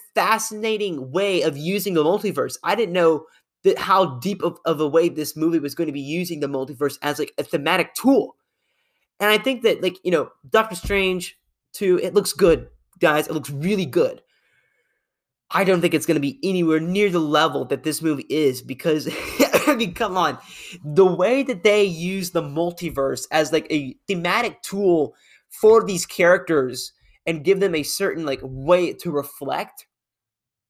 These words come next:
is just, like, it's super creative. I wouldn't have thought of it,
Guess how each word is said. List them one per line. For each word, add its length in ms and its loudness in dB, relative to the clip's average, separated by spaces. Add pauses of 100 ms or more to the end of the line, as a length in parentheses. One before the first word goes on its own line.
(320)
is 260 -2
just, 260 -6
like, 180 -6 (500)
it's 280 -4
super 480 -2
creative. 640 0
I 80 4
wouldn't 320 2
have 160 -10
thought 260 2
of 140 -2
it, 260 -4